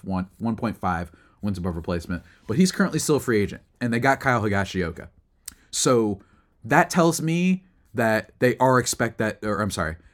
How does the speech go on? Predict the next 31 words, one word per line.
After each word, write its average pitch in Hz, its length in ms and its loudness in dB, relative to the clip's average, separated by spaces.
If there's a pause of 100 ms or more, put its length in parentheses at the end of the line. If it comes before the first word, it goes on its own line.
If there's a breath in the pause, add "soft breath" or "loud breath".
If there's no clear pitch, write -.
(120)
that 123 160 0
Luis 135 180 4
Campusano 117 440 0
should 110 280 -2
be 101 100 2
expected 92 340 -4
to 82 80 -4
be 82 80 -4
better. 80 160 -4
And 92 100 -2
if 95 120 -6
you 123 60 0
look 127 140 0
at 127 80 2
a 113 40 0
little 117 160 2
bit 107 100 2
of 95 80 0
the 98 60 -2
update, 98 460 -2 (400 soft breath)
two - 180 0
point, 127 260 -2 (480 soft breath)
um, 101 500 0 (1300)
two 135 240 2
wins 120 200 2
above 107 200 0
replacement, 113 520 -2 (220 soft breath)
I 120 100 2
can 113 160 -2
see 98 160 -2
that. 76 240 -6